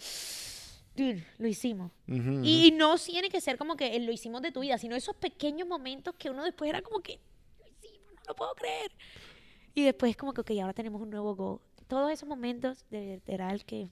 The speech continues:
Speaker 2: Buenísimo. Sí, el hecho de que cuando, como dijiste ahorita, el, eh, cuando tú estás logrando algo y te das cuenta que como que, "Espérate, esto no es algo grande, simplemente me estoy dando cuenta que,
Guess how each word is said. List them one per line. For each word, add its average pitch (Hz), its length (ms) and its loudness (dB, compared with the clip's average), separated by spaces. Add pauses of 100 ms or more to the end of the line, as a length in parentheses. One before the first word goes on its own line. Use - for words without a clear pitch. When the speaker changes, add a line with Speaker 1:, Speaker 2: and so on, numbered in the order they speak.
(1080)
Speaker 2:
Buenísimo. 92 440 -8 (100)
Sí, - 140 -8
el 104 220 -2
hecho 110 260 4
de 117 140 10
que 110 580 8
cuando, 107 680 6 (260)
como 113 220 4
dijiste 104 260 4
ahorita, 120 340 8
el, 104 300 0
eh, 104 400 -2 (460)
cuando 107 260 0
tú 113 60 2
estás 120 200 6
logrando 123 480 10
algo 120 160 8
y 107 40 6
te 104 80 4
das 104 160 6
cuenta 110 400 6
que 98 100 4
como 95 140 2
que, 92 60 0
"Espérate, 117 360 4 (480)
esto - 240 2
no 123 180 8
es 120 480 8
algo 123 280 8
grande, 117 300 6
simplemente 120 440 4
me 127 80 4
estoy 120 180 4
dando 123 200 6
cuenta 123 280 6
que, 110 240 2